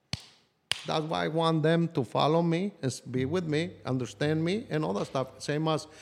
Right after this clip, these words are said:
I, I, I follow them, understand them, watch what they watch. I, I watch war movies with Sebastian. I watch Barbies with Brianna.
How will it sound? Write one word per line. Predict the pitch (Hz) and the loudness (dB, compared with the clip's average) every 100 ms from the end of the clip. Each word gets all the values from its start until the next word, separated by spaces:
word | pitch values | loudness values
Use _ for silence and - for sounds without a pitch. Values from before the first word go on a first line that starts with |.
| - - | -20 -12
I, | - 139 139 135 - | -6 -4 -4 -6 -6
I, | 127 123 - | -4 -4 -8
I | |
follow | 120 131 151 175 | -4 0 2 2
them, | 170 180 208 - - - | 2 0 0 -6 -8 -4
understand | 139 127 - 151 156 | -2 -2 -2 -2 0
them, | 170 202 185 | 0 0 -4
watch | 131 175 196 | 0 0 0
what | 165 | 0
they | 143 151 | 0 0
watch. | 151 220 240 - | 0 -4 -6 -6
I, | 127 127 - | -4 -4 -6
I | 117 | -8
watch | 120 117 - | -6 -8 -8
war | 113 143 202 | -4 -2 0
movies | 147 131 123 | 0 0 -4
with | 131 127 | -6 -4
Sebastian. | 135 117 117 139 135 - - - | -4 -4 -4 -6 -8 -16 -20 -10
I | 139 | -6
watch | 131 135 127 | -4 -2 -2
Barbies | 113 202 247 175 131 | -2 0 0 0 0
with | 139 131 | 0 -2
Brianna. | 127 123 127 143 | -2 -2 0 -2